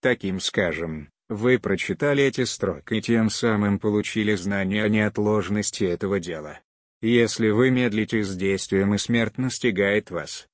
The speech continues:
вы умрёте в своих грехах и будете нести ответственность перед Богом за знания, которые пришли на ваш путь.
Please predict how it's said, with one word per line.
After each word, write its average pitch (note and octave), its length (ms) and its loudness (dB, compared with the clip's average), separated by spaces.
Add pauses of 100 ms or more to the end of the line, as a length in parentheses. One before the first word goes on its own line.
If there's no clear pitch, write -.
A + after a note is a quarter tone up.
вы A2+ 300 2
умрёте G2+ 480 2
в - 40 -12
своих F2+ 420 -2
грехах G#2+ 580 -2
и B2 40 2
будете B2 500 2
нести G#2 420 0
ответственность F#2+ 880 -2
перед A2 320 0
Богом G#2 420 2
за G#2+ 160 0
знания, G2 560 -4 (160)
которые C3 540 2
пришли A2+ 460 0
на G#2+ 140 2
ваш G2+ 320 2
путь. - 420 -16